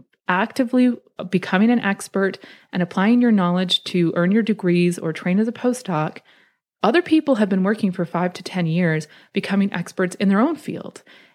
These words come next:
and they're gaining linear work experience. Now, again, this comes from, I think, an academic culture that privileges in, in classroom training, that there's something inherently better or good about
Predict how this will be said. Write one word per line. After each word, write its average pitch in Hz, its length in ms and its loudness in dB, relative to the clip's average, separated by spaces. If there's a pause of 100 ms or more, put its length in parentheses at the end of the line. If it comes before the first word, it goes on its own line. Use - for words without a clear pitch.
(120)
and 196 360 2
they're 208 140 2
gaining 254 340 2
linear 214 300 2
work 165 280 -6
experience. - 760 -12 (480)
Now, 233 400 2 (380)
again, 247 300 4
this 226 180 0
comes 247 540 0
from, 196 340 0
I 190 80 -4
think, 185 180 -4
an 190 100 -2
academic 165 840 -6 (160)
culture 170 640 -4 (240)
that 226 120 0
privileges 220 840 2 (440)
in, 202 380 2 (220)
in 208 260 2
classroom 185 640 -2
training, 185 540 0
that 180 160 2
there's 175 180 0
something 175 340 0 (260)
inherently 185 580 2
better 165 480 0
or 165 260 -2
good 180 440 2
about 160 440 -2